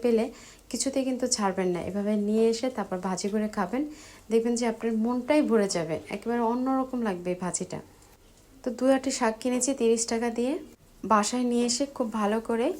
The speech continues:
বেছে কেটে তারপরে ধুয়ে পরিষ্কার করে নিয়েছি। কীভাবে খুব মজা করে ভাজিটা করেছি আপনাদের সাথে একটু শেয়ার করি, দেখবেন আপনাদেরও ভালো লাগবে। এভাবে অবশ্যই একদিন ট্রাই করে দেখবেন। প্রথমে একটা প্যানের ভিতরে তেল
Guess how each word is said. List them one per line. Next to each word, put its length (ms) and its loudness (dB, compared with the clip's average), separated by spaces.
বেছে 360 4
কেটে 280 2
তারপরে 300 0
ধুয়ে 260 0
পরিষ্কার 360 -4
করে 160 0
নিয়েছি। 340 0
কীভাবে 340 2
খুব 100 -6
মজা 300 2
করে 140 6
ভাজিটা 400 -2
করেছি 360 0
আপনাদের 300 -6
সাথে 220 -4
একটু 140 -10
শেয়ার 260 0
করি, 120 2
দেখবেন 320 -4
আপনাদেরও 480 -4
ভালো 200 0
লাগবে। 200 -6
এভাবে 220 2
অবশ্যই 340 -2
একদিন 260 -2
ট্রাই 240 -2
করে 220 2
দেখবেন। 280 -6
প্রথমে 320 0
একটা 220 -4
প্যানের 300 2
ভিতরে 220 0
তেল 160 6